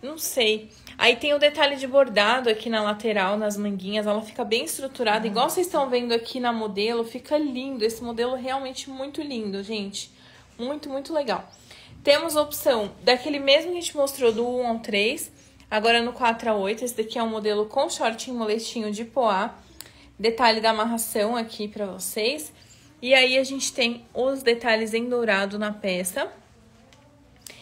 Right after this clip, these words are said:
Speaker 1: E olha só esse outro aqui com shortinho saia, gente, que maravilhoso. Esse daqui tem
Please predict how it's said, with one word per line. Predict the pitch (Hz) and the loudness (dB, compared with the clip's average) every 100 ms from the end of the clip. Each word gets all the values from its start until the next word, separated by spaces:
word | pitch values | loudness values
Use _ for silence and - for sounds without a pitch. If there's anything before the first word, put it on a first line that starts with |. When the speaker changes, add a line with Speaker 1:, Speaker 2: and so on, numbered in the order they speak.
| - - | -18 0
Speaker 1:
E | 214 | 4
olha | 233 247 | 4 4
só | 240 220 | 2 2
esse | 214 214 220 | 2 0 -4
outro | 202 214 | -4 -6
aqui | 202 214 | -6 -8
com | 208 247 311 | -8 -8 -6
shortinho | - 269 - 233 | -6 -6 -6 -6
saia, | 220 - 196 180 190 | -4 -2 -2 -2 -4
gente, | 214 208 190 | -6 -6 -8
que | - 262 | -10 -8
maravilhoso. | 269 254 233 226 208 196 202 - - _ _ - - - _ | -4 -4 -4 -4 -4 -4 -8 -14 -20 _ _ -20 -20 -20 _
Esse | 208 226 226 | -2 -2 0
daqui | 233 254 | -2 -4
tem | 240 233 185 185 | -4 -4 -4 -8